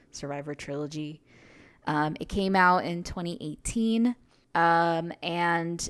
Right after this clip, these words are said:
it follows Lara Croft as she ventures through the tropical regions of the Americas to the legendary city Paititi, um, battling the paramilitary organization Trinity and racing to stop a Mayan apocalypse she has unleashed.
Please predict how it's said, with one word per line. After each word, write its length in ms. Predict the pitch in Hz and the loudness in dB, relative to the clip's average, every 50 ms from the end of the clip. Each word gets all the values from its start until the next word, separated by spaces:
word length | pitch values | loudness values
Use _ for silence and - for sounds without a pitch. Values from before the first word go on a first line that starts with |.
| - - | 0 2
it 180 | 180 175 - - | 2 2 4 4
follows 380 | 233 220 214 214 220 208 190 | 4 6 8 8 6 6 6
Lara 240 | 208 190 185 180 180 | 6 6 8 6 6
Croft 340 | - - 190 170 170 - - | 4 4 4 4 4 4 0
as 140 | - 170 165 | -6 -6 -6
she 220 | - - - 170 | -6 -6 -8 -8
ventures 500 | 160 - 165 160 165 - - 170 160 156 | -4 -4 -4 -4 -2 -2 -4 -4 -4 -4
through 200 | - - 165 160 | -4 -4 -4 -4
the 80 | 151 - | -4 -6
tropical 460 | - - 226 233 254 - 254 - 208 | -4 0 2 2 2 2 -2 -2 0
regions 420 | 180 180 185 185 - 180 180 170 180 | 0 0 0 0 -2 -2 -2 -2 -2
of 160 | 165 156 160 | -4 -4 -4
the 120 | 160 156 | -2 -2
Americas 500 | 156 151 147 147 151 156 - 170 156 - - | -2 -2 -2 -2 -2 -4 -4 -6 -6 -6 -6
to 120 | - 185 | -6 -4
the 140 | 160 151 156 | -4 -2 0
legendary 600 | 156 156 156 160 - 165 165 175 175 165 165 160 | 0 0 -2 -2 -4 -8 -4 -2 -2 -2 -2 -4
city 300 | - - 180 170 160 165 | -4 -6 -6 -4 -4 -4
Paititi, 880 | - - - 147 147 - - - 233 233 226 - - 175 190 220 240 - _ _ _ _ _ _ _ - - - - _ _ _ _ | -6 -6 -6 -6 -6 -8 -6 -6 -6 -6 -4 -4 -6 -6 -6 -6 -10 -12 _ _ _ _ _ _ _ -20 -20 -20 -20 _ _ _ _
um, 360 | - 160 160 156 151 151 156 160 | -4 -4 -2 -2 -2 -4 -4 2
battling 540 | 170 175 175 185 208 214 202 190 185 185 | 4 6 6 6 6 4 4 2 2 2
the 80 | 175 175 | 0 0
paramilitary 800 | - - - 208 208 226 220 208 202 202 202 196 196 196 185 180 | -2 -2 0 2 2 4 4 6 4 4 4 2 2 2 2 4
organization 800 | 170 170 175 165 170 170 160 151 151 156 151 - 156 139 143 147 | 4 2 2 0 0 -2 -2 0 -2 -2 -2 -2 -2 -2 -2 -2
Trinity 640 | - - - 233 233 208 180 170 170 170 185 190 - | -4 -2 0 2 2 2 2 2 2 2 0 -2 -2
and 220 | - 165 160 165 165 | -4 -4 -4 -2 0
racing 380 | 180 190 196 - - 202 196 | 0 0 0 2 2 2 2
to 60 | 185 | 0
stop 320 | 170 - - 175 165 160 - | 0 0 2 2 2 2 0
a 60 | 160 | -4
Mayan 380 | 151 156 156 156 160 170 175 175 | -4 -2 -2 0 0 0 0 -2
apocalypse 760 | 147 143 - 156 160 156 156 - 160 147 139 - - - - _ | -2 -4 -4 -4 -4 -4 -4 -2 -2 -2 -2 -4 -8 -10 -10 _
she 360 | - - - - 190 175 170 | -8 -8 -4 -2 -2 -2 -2
has 220 | 170 170 160 147 | -2 -2 -2 -2
unleashed. 640 | 143 135 135 131 131 - - - - - - - - | -2 -4 -4 -4 -8 -10 -12 -12 -14 -12 -14 -16 -18